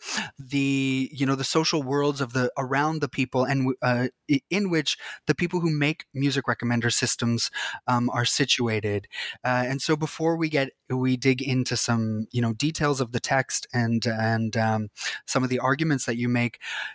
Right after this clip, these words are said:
you know, I just wanna start out by asking you a little bit about the history of the book and particularly the history of your interest in the topic.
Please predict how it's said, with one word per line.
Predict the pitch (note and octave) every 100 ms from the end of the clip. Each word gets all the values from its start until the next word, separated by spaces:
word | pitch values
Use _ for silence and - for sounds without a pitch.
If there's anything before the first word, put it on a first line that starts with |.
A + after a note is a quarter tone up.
| -
you | C#3+
know, | C3+
I | -
just | D#3+ E3+
wanna | F3+
start | - C#3
out | C3 B2
by | A#2+
asking | A#2+ B2 - B2+ B2
you | A#2+ A#2 A#2 A#2+
a | C3
little | B2+ B2+
bit | B2+
about | A#2+ A#2 A#2 -
the | A#2 B2
history | F3 G#3+ - C#3+
of |
the | B2+
book | A#2 A#2 A2+ -
and | B2 A#2+ A#2 B2
particularly | B2 C3+ C3 C3 B2+ B2
the | A#2+ B2
history | C#3+ - C3+
of |
your | B2+
interest | C#3 D3+ - B2+ -
in | A#2
the | A#2
topic. | - C3+ - A2+ -